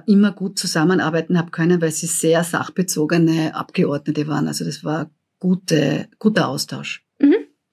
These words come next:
Speaker 2: Okay, den Michael Ehmann von der S P Ö, der schaut wahrscheinlich ein bisschen anders aus.
Speaker 1: Ja, den kenn ich aber auch aus dem Nationalrat. Wir
Speaker 2: Mhm.
Speaker 1: waren eine Zeit lang gemeinsam.
Speaker 2: Ah, ja, stimmt, ja.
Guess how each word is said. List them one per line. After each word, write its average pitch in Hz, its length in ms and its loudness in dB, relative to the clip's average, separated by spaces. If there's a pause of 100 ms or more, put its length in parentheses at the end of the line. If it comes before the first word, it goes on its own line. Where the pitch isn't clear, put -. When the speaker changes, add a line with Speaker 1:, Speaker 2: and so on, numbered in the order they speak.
(800)
Speaker 2:
Okay, 294 320 0
den 214 280 0
Michael 214 440 0 (220)
Ehmann 240 260 2
von 240 180 -4
der 208 100 -2
S 202 160 -6
P - 100 -4
Ö, 202 140 2
der 247 80 0
schaut 220 240 -4
wahrscheinlich 202 320 -4
ein 208 80 2
bisschen 196 180 -8
anders 214 300 -2
aus. - 380 -6 (100)
Speaker 1:
Ja, 240 200 4
den 269 100 2
kenn 240 180 0
ich 240 60 2
aber 208 180 0
auch 160 140 0
aus 214 140 0
dem 220 80 4
Nationalrat. 214 640 0
Wir 269 140 4
Speaker 2:
Mhm. 415 60 0
Speaker 1:
waren 202 340 0
eine 180 140 -6
Zeit 180 240 -4
lang 196 140 -2
gemeinsam. 175 380 2
Speaker 2:
Ah, 214 60 2
ja, 277 80 6
stimmt, 240 380 -2
ja. 226 160 -4